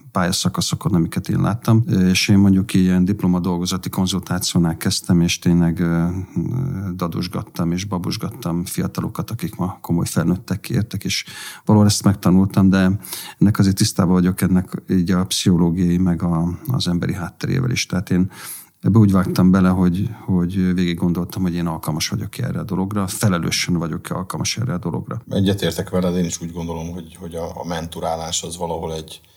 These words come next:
Speaker 2: egy olyan, olyan lehetőség a, a mentorált részére, hogy, hogy bizonyos alternatívák közül legalábbis a legjobbnak tűnő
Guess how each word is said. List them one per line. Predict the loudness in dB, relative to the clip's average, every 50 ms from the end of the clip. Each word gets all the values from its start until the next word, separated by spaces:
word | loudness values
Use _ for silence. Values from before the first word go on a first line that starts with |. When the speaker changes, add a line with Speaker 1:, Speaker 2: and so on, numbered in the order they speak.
| _ _ _ _ _
Speaker 2:
egy | -6 -2 2
olyan, | 2 2 2 2 0 -2 -4 -4
olyan | -2 -2 -2 0 0 0
lehetőség | -2 -2 -2 -4 -6 -8 -14 -8 -6 -6 -6 -6 -8 -8 -6
a, | -6 -6 -6 -8 -10
a | -12 -10
mentorált | -10 -10 -10 -10 -10 -8 -6 -6 -8 -10 -12
részére, | -14 -10 -8 -8 -8 -8 -8 -6 -6 -6
hogy, | -6 -6 -8 -10 -12 -20 _ _ _ _ _ _ _ _ _ _
hogy | -18 -18 -18 -18 -20 -20 -20 -20 -20 _ _ _
bizonyos | -6 -4 -4 -2 -4 -2 0
alternatívák | -2 -2 -2 -4 -8 -8 -8 -12 -14 -12 -12 -12 -12 -8
közül | -8 -10 -8 -8 -8 -8 -8 -8 -8 -8
legalábbis | -6 -6 -4 -2 -2 -2 -2 -4 -6 -6 -8 -6 -8 -6 -6
a | -6 -8 -8 -12 -16 -6
legjobbnak | -6 -6 -4 -4 -12 -14 -14 -14 -16 -16 -16 -18
tűnő | -20 -18 -16 -14 -12 -14